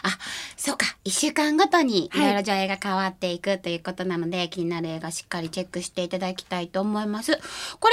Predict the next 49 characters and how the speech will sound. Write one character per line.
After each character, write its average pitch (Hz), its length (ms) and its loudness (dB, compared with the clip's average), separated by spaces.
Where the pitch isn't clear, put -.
れ、 220 80 2
え 254 40 2
っ 247 60 -8
と、 226 500 0
特 539 280 4
に 392 120 8
こ 427 220 4
う - 20 8
い 440 160 6
う - 20 0
テ 440 220 6
ー - 20 8
マ 349 140 8
で 311 80 2
九 339 160 4
月 330 260 4
は 294 220 6
と 262 100 -2
か 226 140 2
い 247 120 4
う 247 40 2
わ 247 80 4
け 247 120 -4
で 226 80 -2
は 220 80 0
な 240 140 0
く、 247 80 0
一 285 160 0
日 302 200 4
の 269 80 2
中 277 240 2
で 392 100 8
も 370 100 10
本 320 160 6
当 254 80 0
に 247 100 0
多 254 120 -2
種 226 160 -6
多 196 100 0
様 196 180 2
な 185 120 2
ジ 170 100 -2
ャ 165 60 0
ン 160 60 0
ル 160 80 -2
の 156 100 0
映 160 140 -2
画 127 180 -4
を 110 180 -8